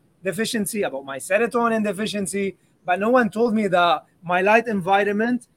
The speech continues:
was actually giving the instruction for my dopamine and for my serotonin on what to do. <laughs>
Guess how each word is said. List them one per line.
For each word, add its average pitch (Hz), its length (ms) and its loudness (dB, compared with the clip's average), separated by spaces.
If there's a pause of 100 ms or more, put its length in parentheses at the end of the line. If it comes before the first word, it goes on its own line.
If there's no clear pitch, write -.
(100)
was 175 180 -6
actually 196 420 0
giving 185 540 -2
the 196 100 -10
instruction 185 920 -4 (240)
for 180 180 -6
my 175 220 0
dopamine 202 600 0
and 165 120 -6
for 165 160 -8
my 151 120 -2
serotonin 170 760 -2 (400)
on 156 600 2 (180)
what 156 260 -2
to 175 140 -8
do. 196 360 -2
<laughs> - 40 -20